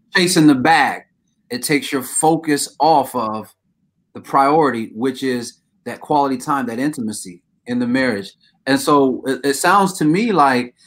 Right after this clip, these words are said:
we have to be very careful of the distractions, because those distractions are causing us to take that focus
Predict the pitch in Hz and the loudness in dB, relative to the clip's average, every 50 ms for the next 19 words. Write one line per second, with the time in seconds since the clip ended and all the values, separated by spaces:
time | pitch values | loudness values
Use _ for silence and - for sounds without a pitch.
0 | _ _ _ _ _ _ - 139 180 190 180 170 160 - 156 143 143 139 120 107 | _ _ _ _ _ _ 2 2 2 4 4 2 0 0 0 0 0 0 0 0
1 | 117 156 160 156 147 127 - - - 175 202 214 190 - 156 139 127 123 123 - | 0 0 2 2 0 -2 -4 -4 -2 -2 -2 -2 -2 -4 -4 -4 -4 -4 -6 -10
2 | _ _ _ 135 143 135 131 131 127 120 113 110 _ 127 139 131 139 139 - - | _ _ _ 2 4 6 6 4 2 0 -4 -8 _ -6 -6 -4 -4 -6 -6 -2
3 | - 220 240 214 - - - - - - - - _ _ 127 143 143 - 165 151 | 0 0 0 0 -4 -8 -14 -20 -20 -20 -20 -20 _ _ -6 -6 -2 -2 -2 -2
4 | 143 127 139 160 170 170 160 139 131 151 143 - - - 175 180 185 196 190 - | -2 0 0 0 0 0 -2 -4 -6 -8 -8 -8 -6 -4 -2 0 0 -2 -2 -4
5 | 170 156 147 143 - _ _ _ _ _ _ - - 147 147 - - - 180 165 | -4 -2 -2 -4 -6 _ _ _ _ _ _ -2 -2 -2 -2 -2 -4 0 2 2
6 | 165 165 143 160 156 151 160 160 156 - - 147 - - - 185 165 - - - | 2 2 0 -2 -4 -2 -4 -6 -6 -6 -12 -14 -14 -10 -8 -6 -6 -6 -6 -6
7 | 147 135 135 - - - 180 202 208 202 175 151 - | -8 -8 -8 -8 -2 2 2 2 2 2 0 -4 -4